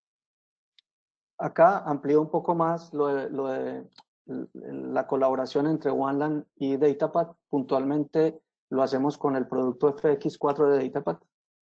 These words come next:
que es una marca que también es representada por nuestra empresa y con la que se pueden lograr cosas como las que están viendo en esta imagen.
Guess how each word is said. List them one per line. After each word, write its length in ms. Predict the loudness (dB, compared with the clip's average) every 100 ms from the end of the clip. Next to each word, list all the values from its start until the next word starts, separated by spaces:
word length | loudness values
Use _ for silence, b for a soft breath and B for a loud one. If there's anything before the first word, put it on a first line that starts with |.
| _ _ _ _
que 120 | -4
es 220 | -4 -6 -8
una 240 | 0 2
marca 300 | 2 2 0
que 100 | -2
también 480 | -2 -2 -2 -4 -8 -6
es 120 | -4
representada 640 | -2 -2 -2 -2 -2 -2 -2
por 160 | -2
nuestra 280 | -2 -4 -2
empresa 480 | -2 0 -2 -4 -12 _ _ _
y 100 | -2
con 160 | 2 2
la 80 | 2
que 120 | 2
se 100 | 0
pueden 240 | 0 2
lograr 280 | 4 2 -2
cosas 280 | -2 -2 -2
como 180 | -2 -2
las 140 | -2
que 80 | -6
están 240 | -4 -2
viendo 240 | -2 0 -2
en 80 | -2
esta 480 | -2 0 0 -2 -4
imagen. 580 | -2 -2 -2 -8 -12